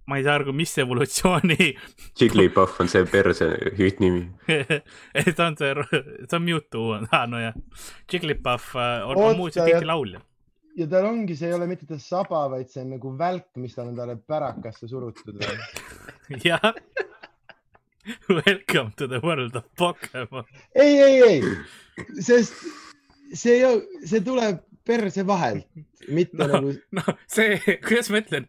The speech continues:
Speaker 1: see ei ole animatsioonist
Speaker 3: See
Speaker 1: nagu
Speaker 3: ei,
Speaker 1: kanon praegu,
Speaker 3: ei.
Speaker 1: see karakter. Pikachu on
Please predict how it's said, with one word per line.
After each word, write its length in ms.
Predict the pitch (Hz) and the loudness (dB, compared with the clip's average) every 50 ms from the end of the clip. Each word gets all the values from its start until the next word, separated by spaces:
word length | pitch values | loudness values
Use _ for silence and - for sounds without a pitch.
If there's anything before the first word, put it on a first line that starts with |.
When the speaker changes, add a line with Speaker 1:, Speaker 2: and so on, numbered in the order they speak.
| _ | _
Speaker 1:
see 160 | - - 175 180 | -6 -4 -2 0
ei 60 | 196 | 0
ole 160 | 208 190 175 | 0 0 0
animatsioonist 1040 | 147 - 196 170 156 131 160 160 160 - - - 185 202 202 175 160 156 147 - - | 0 0 -2 -2 -2 -4 -4 -4 -6 -4 -2 0 2 2 2 2 2 0 -2 -4 -8
Speaker 3:
See 80 | - 135 | -4 -2
Speaker 1:
nagu 240 | 156 185 185 185 185 | 0 2 2 2 2
Speaker 3:
ei, 60 | 180 185 | 4 4
Speaker 1:
kanon 380 | 180 185 165 147 127 120 113 110 - | 4 4 4 0 -2 -4 -6 -6 -4
praegu, 320 | 120 123 - 190 185 185 | -2 0 2 4 4 4
Speaker 3:
ei. 80 | 185 - | 2 0
Speaker 1:
see 80 | 131 147 | -4 -6
karakter. 540 | 139 131 135 156 151 143 135 135 123 - 185 175 175 - 269 294 - _ - | -4 -4 -4 -4 -6 -10 -8 -8 -8 -8 -8 -12 -14 -12 -12 -14 -12 _ -12
Pikachu 480 | 151 - - 180 196 196 - - 165 | -10 -6 -2 -4 -4 -4 -4 -4 -4
on 100 | 143 147 | -4 -2